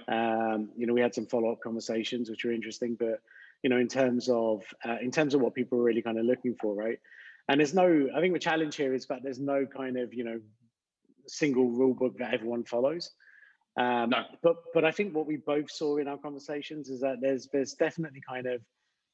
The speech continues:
Speaker 1: elements that people are just missing, or they're kind of overlooking, or they're kind of
Speaker 2: Yeah.
Speaker 1: bypassing, or, or even perhaps running before they're walking, I guess. And,
Speaker 2: Yeah,
Speaker 1: um,
Speaker 2: definitely.
Speaker 1: and so should we, should we kind of look at some of those elements? Because, you know,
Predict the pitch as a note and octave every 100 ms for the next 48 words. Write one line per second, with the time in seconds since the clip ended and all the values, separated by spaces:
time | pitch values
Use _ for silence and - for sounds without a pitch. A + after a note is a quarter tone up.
0 | _ _ - D3+ C#3 C3 B2 - C3+ B2+
1 | C3+ B2 A#2 A#2+ B2+ A2 G#2+ G#2+ A#2+ B2
2 | B2 B2+ B2 B2+ A#2+ B2 B2+ B2+ A#2 G#2+
3 | G#2+ A#2 B2+ A#2 A2 A#2+ B2 A#2 A2 -
4 | A2+ A2+ A#2 A#2 - - _ _ - D3
5 | D3 C#3+ C#3 B2+ C3 B2 C3+ C3 B2 A#2+
6 | B2+ A#2+ A#2 C3 B2+ A2+ G#2+ G#2 G2+ -
7 | _ - - _ _ - C3 C3 B2+ B2+
8 | C#3+ B2+ B2+ B2+ A#2+ G#2 C3 D#3+ G3 -
9 | G3 F#3 A3 G#3+ G3+ F#3 E3 E3+ F3 F3
10 | D#3 D#3+ D3 B2+ G#2+ G#2+ - D#3 C3+ C3
11 | - D3